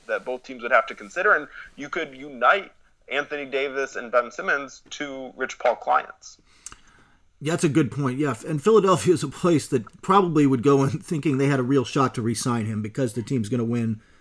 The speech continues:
Speaker 2: because that's a great market and all that. So that would be a really interesting one. Um, beyond that, I'm just not,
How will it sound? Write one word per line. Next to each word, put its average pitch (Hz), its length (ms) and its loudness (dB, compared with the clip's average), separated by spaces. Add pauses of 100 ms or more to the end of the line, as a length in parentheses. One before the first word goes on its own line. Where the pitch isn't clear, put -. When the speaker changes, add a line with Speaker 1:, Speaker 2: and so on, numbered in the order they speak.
Speaker 2:
because 120 280 2
that's 135 160 2
a 131 40 0
great 113 280 0
market 110 400 -4
and 107 80 -6
all 104 100 -2
that. 98 160 -6
So 117 160 -10 (420)
that 247 180 8
would 240 120 6
be 214 120 8
a 190 60 10
really 165 300 8
interesting 113 480 -2
one. 87 180 -8 (160)
Um, 117 440 -4 (2250)
beyond 208 380 8
that, 165 280 8
I'm 165 240 2
just 160 180 0
not, 170 340 2